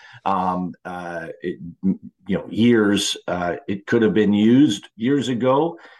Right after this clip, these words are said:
Uh, this is the time the Lord dictated for it. But if you say, you know, "Oh, have the Hispanic,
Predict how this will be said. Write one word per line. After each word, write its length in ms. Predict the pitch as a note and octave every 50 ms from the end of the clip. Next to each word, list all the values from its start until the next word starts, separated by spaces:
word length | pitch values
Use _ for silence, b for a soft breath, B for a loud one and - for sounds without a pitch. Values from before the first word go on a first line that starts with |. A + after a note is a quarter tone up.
| B B
Uh, 200 | F#2+ F#2 F2 F2
this 280 | F2 F2+ A2+ B2+ B2 -
is 140 | C#3 A#2 G#2+
the 100 | B2 A#2
time 340 | - - A#2+ B2 C3 B2+ B2+
the 80 | A2 G#2+
Lord 460 | G#2+ A2 A2+ B2 B2 A#2 G2+ F2+ - _ _ _ - F#2
dictated 580 | G#2+ C#3 B2 - - C#3 C3+ B2+ B2 B2+ -
for 240 | - - A#2+ B2+ C3
it. 100 | C3+ - -
But 200 | F2+ A2 G#2 G#2
if 120 | G2+ G2+ G2
you 80 | G2+
say, 520 | F#2 - - A#2 G#2+ G#2+ G#2 G#2 G2+ G2+ b b b b b b b b -
you 100 | G#2+ G#2+
know, 460 | G#2+ G2+ G2+ G2 G2 F#2+ F#2+ F#2+ - _ _ _ _ _ -
"Oh, 460 | C3 C#3 C3+ C3 B2 A2+ G#2+ - - - - G#2 G#2+ F#2+ - _ -
have 300 | - A#2+ A#2 A#2 G2+ G#2
the 80 | G#2
Hispanic, 800 | G#2 A2+ G#2 - - - B2+ B2+ C3 C3+ C3+ C3 B2 - - b